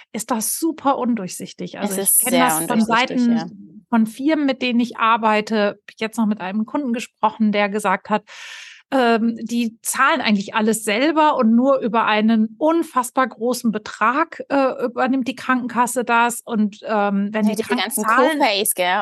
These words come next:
Speaker 2: und die Limits und ja.
Speaker 1: Das ist, und dann, was ist in meinem Verbund und wie du schon
Speaker 2: Ja.
Speaker 1: sagst, wo darf ich dann hin und mit wem ist der und so. Und das ist alles mega kompliziert.
Speaker 2: Es
Speaker 1: Also,
Speaker 2: ist, ja.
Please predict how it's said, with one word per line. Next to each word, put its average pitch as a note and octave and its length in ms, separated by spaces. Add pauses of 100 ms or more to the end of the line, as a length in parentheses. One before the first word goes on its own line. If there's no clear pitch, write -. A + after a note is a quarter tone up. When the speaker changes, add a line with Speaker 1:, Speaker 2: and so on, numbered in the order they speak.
(120)
Speaker 2:
und F3+ 220 (160)
die G#3 100
Limits G#3+ 760
und E3+ 280
ja. E3+ 300
Speaker 1:
Das B3 280
ist, C4 300
und C4 180
dann, A#3+ 360 (160)
was A#3+ 240
ist - 180
in B3+ 200
meinem G#3+ 320
Verbund F4+ 880
und A#3 440
wie A#3 160
du A#3+ 140
schon A#3+ 160
Speaker 2:
Ja. G3 320
Speaker 1:
sagst, G3+ 120
wo B3+ 120
darf B3 240
ich - 80
dann A3 200
hin D#4+ 240
und A3+ 200
mit A3+ 180
wem A#3+ 240
ist A#3 220
der C#4 400
und B3 180
so. A#3+ 160
Und A3 140
das A3 160
ist - 200
alles G3+ 400
mega G3 440
kompliziert. G3 640
Speaker 2:
Es A3 60
Speaker 1:
Also, A3 200
Speaker 2:
ist, - 420
ja. F3 300